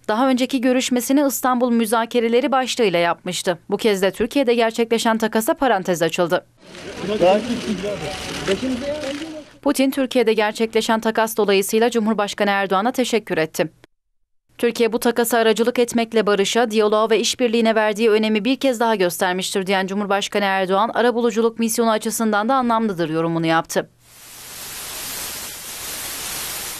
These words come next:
Ve Rusya-Ukrayna savaşı. İki aydır devam eden işgal liderlerin gündemine bir kez daha geldi. Cumhurbaşkanı Erdoğan, "Savaşın sonlandırılması için barışa giden yolda arabuluculuk yapmaya hazırız," dedi.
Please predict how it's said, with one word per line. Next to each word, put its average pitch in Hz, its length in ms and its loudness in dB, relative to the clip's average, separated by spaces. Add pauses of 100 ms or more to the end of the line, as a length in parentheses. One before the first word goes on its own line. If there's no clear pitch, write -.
(680)
Ve 208 140 2
Rusya-Ukrayna 254 680 2
savaşı. 170 500 0 (400)
İki 240 220 -2
aydır 240 300 0
devam 226 300 2
eden 220 200 2
işgal 214 400 -2
liderlerin 220 640 2
gündemine 240 400 2
bir 233 160 0
kez 170 220 0
daha 175 180 0
geldi. 160 360 0 (460)
Cumhurbaşkanı 214 600 0
Erdoğan, 202 380 0
"Savaşın 208 420 0
sonlandırılması 220 800 0
için 214 340 0
barışa 202 300 2
giden 208 320 0
yolda 202 320 2
arabuluculuk 226 680 2
yapmaya 226 360 2
hazırız," 196 500 0
dedi. 170 260 0